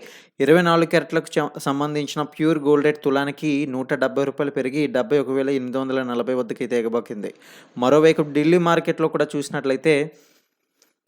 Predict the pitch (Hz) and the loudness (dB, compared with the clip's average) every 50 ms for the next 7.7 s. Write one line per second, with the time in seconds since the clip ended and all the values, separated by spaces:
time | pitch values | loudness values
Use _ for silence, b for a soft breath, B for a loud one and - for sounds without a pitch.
0 | _ - 139 147 170 185 175 185 180 165 - 180 160 - - 170 156 147 151 156 | _ 0 4 6 6 6 6 4 0 2 2 2 2 2 0 -2 0 0 0 2
1 | 156 160 156 151 156 156 156 156 160 - - 135 127 151 147 151 151 151 147 147 | 2 2 2 2 2 0 0 0 0 -2 -4 -2 -2 0 0 2 2 2 2 -2
2 | 143 - 160 139 135 135 120 151 151 143 135 135 135 143 139 139 - 143 135 - | -2 -2 -4 -6 -6 -4 -2 0 0 2 2 2 2 0 -2 -2 -4 -6 -4 -4
3 | 143 131 135 156 156 139 131 139 156 147 139 139 139 139 139 139 139 139 135 135 | -6 -4 0 0 2 2 2 2 2 2 4 2 2 2 0 0 0 0 0 -2
4 | 131 131 135 131 - 139 - - - 131 123 135 135 151 175 170 - 156 139 127 | -2 -2 -4 -4 -4 -6 -8 -4 -4 -2 -2 -2 -2 -2 -4 0 2 0 2 2
5 | 139 151 151 147 143 143 143 143 151 143 135 147 139 - 143 127 - 139 143 - | 0 0 0 -2 -4 -4 -4 -2 -4 -4 -4 -4 -6 -6 -6 -8 -6 -6 -6 -4
6 | 147 131 139 135 135 135 151 139 127 127 127 - 147 131 127 139 139 120 127 143 | -2 -2 -2 -4 -4 -4 -6 -6 -6 -6 -6 -4 -4 -4 -4 -6 -8 -6 -4 -4
7 | 139 139 139 143 135 - - - 135 131 131 156 165 | -4 -4 -4 -6 -6 -6 -6 -4 -4 -4 0 0 0